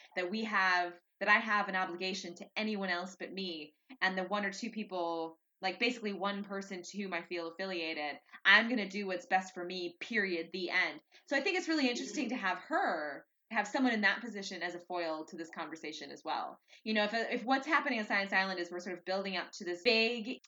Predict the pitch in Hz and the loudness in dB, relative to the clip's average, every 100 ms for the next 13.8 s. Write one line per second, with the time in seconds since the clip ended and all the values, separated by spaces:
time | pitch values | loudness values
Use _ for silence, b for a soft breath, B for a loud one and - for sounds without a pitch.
0 | - 190 196 220 226 220 220 208 214 196 | -6 0 4 8 6 6 -2 -2 -4 -6
1 | 214 196 196 196 175 180 175 175 170 165 | -4 -2 -2 -4 -4 -4 -4 0 2 2
2 | 165 - _ _ _ _ _ _ _ 180 | -2 -12 _ _ _ _ _ _ _ 4
3 | 214 262 - 226 190 190 190 214 247 214 | 8 10 8 0 -4 2 4 4 2 -4
4 | 196 - 208 202 190 - - 190 262 302 | -4 -2 -2 0 -2 -4 -4 2 4 4
5 | - 262 233 214 202 196 180 143 - - | 2 0 0 -2 -2 0 -2 -2 -8 -16
6 | _ _ _ _ 185 214 208 202 185 180 | _ _ _ _ 0 2 2 2 2 2
7 | 180 - - _ _ _ _ _ _ - | -2 -8 -20 _ _ _ _ _ _ -6
8 | 277 277 262 226 226 254 247 - - - | 0 2 4 4 2 0 -2 -4 -6 -8
9 | 185 160 - _ _ - 185 233 269 262 | -6 -6 -10 _ _ -10 0 4 4 2
10 | 247 226 214 202 190 180 175 165 170 180 | 0 -2 -2 0 0 0 0 -2 -2 -2
11 | 175 175 170 165 151 98 - 196 185 180 | 0 -4 -2 -2 0 -2 -2 0 0 0
12 | - 220 220 233 208 185 - 185 220 - | 2 2 0 -2 0 0 0 -2 -2 -4
13 | 254 185 170 - 165 170 170 170 | -6 -2 -2 -2 -2 -2 -4 -6